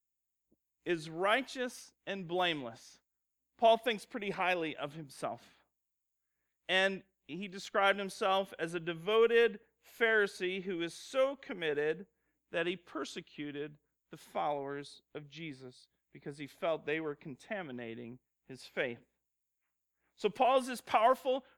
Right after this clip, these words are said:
prestigious religious leader. Then Paul makes a trade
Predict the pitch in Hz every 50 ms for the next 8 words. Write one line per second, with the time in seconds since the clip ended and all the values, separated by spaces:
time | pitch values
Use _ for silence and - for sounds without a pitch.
0 | _ - - - 220 202 196 - - - 233 233 240 208 202 240 233 - - -
1 | _ _ _ - 175 180 185 196 214 220 208 240 240 - - - 175 170 165 160
2 | 170 170 175 175 _ _ _ _ _ _ _ _ _ _ _ 143 180 214 254 277
3 | 269 - 262 240 226 226 214 208 208 - - 226 - - - 202 135 120 123 127